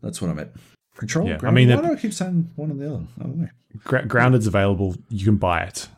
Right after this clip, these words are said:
Speaker 2: Like, it's
Speaker 1: Exactly. Yeah.
Speaker 2: it's out there.
Speaker 1: Yeah, exactly.
Speaker 2: You, you can, you can pre-order Marvel Avengers, but
Speaker 1: Yeah.
Speaker 2: uh, you can't really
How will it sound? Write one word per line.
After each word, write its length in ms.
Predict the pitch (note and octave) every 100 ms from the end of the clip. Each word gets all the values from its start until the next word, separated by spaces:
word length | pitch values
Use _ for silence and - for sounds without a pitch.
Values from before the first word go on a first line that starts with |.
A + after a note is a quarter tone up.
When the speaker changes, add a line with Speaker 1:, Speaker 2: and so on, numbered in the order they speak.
| -
Speaker 2:
Like, 160 | F#2
it's 140 | F2+ -
Speaker 1:
Exactly. 460 | E3 F3 - C#2+ - _ _
Yeah. 240 | D#3+ C3 C#2+
Speaker 2:
it's 100 | G#2+
out 220 | G2 -
there. 240 | F2 - - _ _ _ _ _ _ _ _ _ _ _
Speaker 1:
Yeah, 160 | A#2 F2+
exactly. 440 | D2+ - - - -
Speaker 2:
You, 120 | A2+
you 160 | B2
can, 200 | A2 A#2+
you 120 | G#2+ G#2+
can 160 | G#2+
pre-order 680 | G2+ C3 D#3+ C3 A2 G#2 G2 -
Marvel 420 | G#2 G2+ G#2 G#2
Avengers, 480 | G2 G#2+ A#2 C3+ A2+
but 240 | F#2+ - _ _ _ _ _ _ _ -
Speaker 1:
Yeah. 160 | -
Speaker 2:
uh, 380 | E2+ E2 E2 E2 G2+
you 120 | F#2
can't 340 | - A#2+ C3
really 340 | A2+ G#2+ G#2